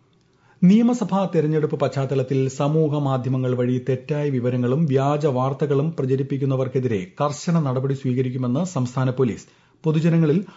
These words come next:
ആശയക്കുഴപ്പമുണ്ടാക്കുന്നതും തെരഞ്ഞെടുപ്പ് പ്രക്രിയയെ അട്ടിമറിക്കാൻ സാധ്യതയുള്ളതുമായ നിരവധി യു ആർ എല്ലുകൾ ഇതിനകം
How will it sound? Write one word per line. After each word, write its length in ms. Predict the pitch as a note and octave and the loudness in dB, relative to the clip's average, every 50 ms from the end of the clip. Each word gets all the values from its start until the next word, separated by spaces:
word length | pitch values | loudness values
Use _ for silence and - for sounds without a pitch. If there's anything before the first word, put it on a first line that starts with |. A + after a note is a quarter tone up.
| - - - | -20 -10 -4
ആശയക്കുഴപ്പമുണ്ടാക്കുന്നതും 1500 | C3+ C#3+ D#3+ F3 E3+ - G#3 G#3 G#3+ G#3 F#3+ E3 E3 E3 D#3+ D3+ C#3 C3+ C#3+ C#3+ C#3 C#3 D3+ D3 D3 D#3+ F#3 G#3+ G#3+ - | -2 0 0 0 0 2 2 2 2 2 2 2 2 2 2 0 0 0 0 0 0 0 0 0 0 2 2 0 2 2
തെരഞ്ഞെടുപ്പ് 500 | E3 D#3 D3+ D#3+ F3 F3 E3+ E3+ E3+ F3 | 2 2 2 2 2 0 0 -2 -2 -2
പ്രക്രിയയെ 600 | - D3 C#3 - D3 D3+ D3+ D3+ C#3+ C3+ A#2 F2+ - - - - - - - D3 | -2 -4 -4 -2 -2 -2 -2 0 0 -2 -2 -4 -6 -8 -14 -20 -20 -12 -6 -6
അട്ടിമറിക്കാൻ 680 | D#3 D3+ - - A3+ G#3 G3+ F#3+ F3+ D#3+ E3+ E3 D#3+ | -4 -4 -4 -2 0 0 2 0 0 -2 -2 -2 -2
സാധ്യതയുള്ളതുമായ 1000 | D#3+ - D3+ D3 D3 C3+ - D#3+ E3+ D#3+ D3 D3 C#3 C#3+ C#3 C#3 C3+ C#3 C#3 D#3 | -2 -2 -2 -2 -2 -2 -2 -2 -2 0 0 0 -2 -2 -2 -2 -2 -2 -2 0
നിരവധി 600 | E3 D3 D3 C#3+ D3+ C#3 D3 C3+ D3+ C#3+ C#3 C#3 - - _ _ - | 0 0 0 0 0 0 0 0 0 0 -2 -2 -6 -14 _ _ -2
യു 220 | D#3+ D#3+ F3 F3+ F#3 | 2 4 4 4 4
ആർ 160 | F3+ F3 E3+ | 2 2 2
എല്ലുകൾ 320 | E3 D#3 D3 D3+ D#3 F#3 | 2 2 2 2 2 2
ഇതിനകം 520 | G3+ E3+ D3 D#3+ E3 D#3+ D3+ D#3 D3+ D#3 | 2 0 0 0 2 2 2 0 -2 -2